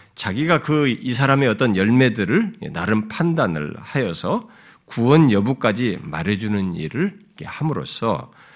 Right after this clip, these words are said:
극단적인 태도를 취하고, 어? 그런 것으로 탁탁탁 사람들을 판단해서 사람들을 나누는 일도 하고, 그런 가운데 또 실수도 하는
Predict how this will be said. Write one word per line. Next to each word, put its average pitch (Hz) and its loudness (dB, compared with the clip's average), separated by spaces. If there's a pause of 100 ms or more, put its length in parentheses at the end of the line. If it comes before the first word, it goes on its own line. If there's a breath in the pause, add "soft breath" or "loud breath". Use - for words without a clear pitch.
(400 loud breath)
극단적인 180 0
태도를 165 -2
취하고, 131 -6 (480)
어? 165 -10
그런 104 -2
것으로 95 -6
탁탁탁 - -14
사람들을 92 -6
판단해서 90 -8 (280)
사람들을 82 -6
나누는 80 -2
일도 73 -8
하고, 147 -6 (300 loud breath)
그런 143 -2
가운데 180 -2
또 190 -2
실수도 185 -2
하는 92 0